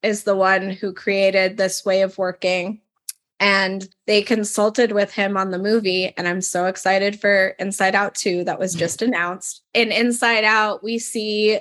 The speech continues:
Speaker 1: the main character, Riley, has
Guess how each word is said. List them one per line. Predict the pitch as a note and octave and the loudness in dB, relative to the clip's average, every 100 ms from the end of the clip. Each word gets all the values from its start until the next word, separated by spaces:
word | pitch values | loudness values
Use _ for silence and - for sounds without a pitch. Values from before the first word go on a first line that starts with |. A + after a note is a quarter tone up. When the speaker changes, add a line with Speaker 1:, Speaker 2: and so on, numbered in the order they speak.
| - | -4
Speaker 1:
the | - A3+ | -4 -2
main | G#3+ G3+ A3+ | 2 0 0
character, | A3+ G#3 G#3+ G#3+ G#3+ G#3 | 0 0 0 0 -2 -2
Riley, | G3+ G3 G3+ G3 F3+ F3+ A#3+ _ | -2 0 0 -4 -6 -6 -8 _
has | - G#3+ G3 G3 F#3+ - - | -2 0 2 2 0 -6 -12